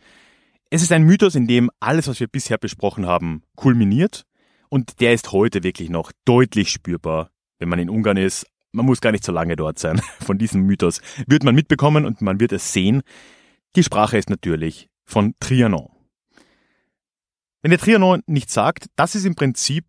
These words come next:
ein Friedensvertrag gewesen. Trianon ist ein Schloss bei Paris und war der, ja, das Äquivalent für Ungarn zum Vertrag von Versailles für Deutschland oder Saint-Germain für Österreich. Und dieser Trianon-Vertrag nach Ende des Ersten Weltkriegs,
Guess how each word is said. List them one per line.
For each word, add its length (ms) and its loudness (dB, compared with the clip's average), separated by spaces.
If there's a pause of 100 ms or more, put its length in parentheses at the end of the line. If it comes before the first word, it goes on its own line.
(560)
ein 120 0
Friedensvertrag 720 -2
gewesen. 420 -4
Trianon 240 4
ist 80 0
ein 80 -2
Schloss 520 -4
bei 140 -2
Paris 460 -6 (480)
und 580 2
war 180 0
der, 440 2
ja, 100 2
das 100 0
Äquivalent 600 2
für 140 -4
Ungarn 500 -2 (100)
zum 300 -2
Vertrag 320 -4
von 140 -2
Versailles 540 -2
für 120 -8
Deutschland 420 2
oder 200 -6
Saint-Germain 640 -2 (160)
für 320 0
Österreich. 560 -8 (580)
Und 340 2
dieser 160 4
Trianon-Vertrag 720 2
nach 140 0
Ende 240 4
des 100 -6
Ersten 320 -2
Weltkriegs, 640 -4